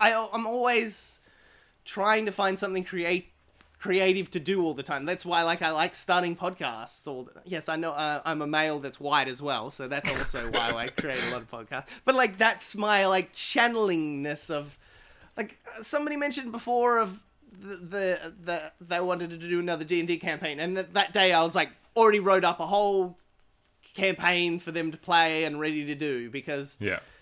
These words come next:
Speaker 1: yeah, it's just something new. Like, I, I, and, and Kaz, my girlfriend, has, like, lived a life w-, with pr-, previous partners where, like, they were very, you know, stay in one place, do only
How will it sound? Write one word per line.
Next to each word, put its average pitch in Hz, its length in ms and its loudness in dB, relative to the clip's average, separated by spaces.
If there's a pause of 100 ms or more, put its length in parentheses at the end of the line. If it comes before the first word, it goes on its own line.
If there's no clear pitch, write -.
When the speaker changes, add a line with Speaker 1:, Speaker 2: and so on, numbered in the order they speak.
(160)
Speaker 1:
yeah, 240 140 2
it's 180 260 -4
just - 360 -8
something 262 400 -2
new. 180 400 -2
Like, 151 200 -4
I, 175 320 -2
I, 175 320 -4
and, 202 260 -6
and 175 480 -4 (1300)
Kaz, 202 420 0
my 175 200 -4
girlfriend, 185 420 -2
has, 160 380 -4
like, 147 260 -6
lived 160 260 -6
a 170 80 -4
life 147 640 -2 (880)
w-, 170 400 -4
with 170 200 -4
pr-, - 160 -16 (120)
previous 143 360 -6
partners 156 360 -4
where, 143 180 -2
like, 135 220 -6
they 143 80 -4
were 135 140 -4
very, 143 480 -2 (520)
you 123 120 -12
know, 143 200 -6 (580)
stay 147 380 -4
in 147 120 -4
one 143 160 -4
place, 143 500 -4
do 147 240 -4
only 151 260 -4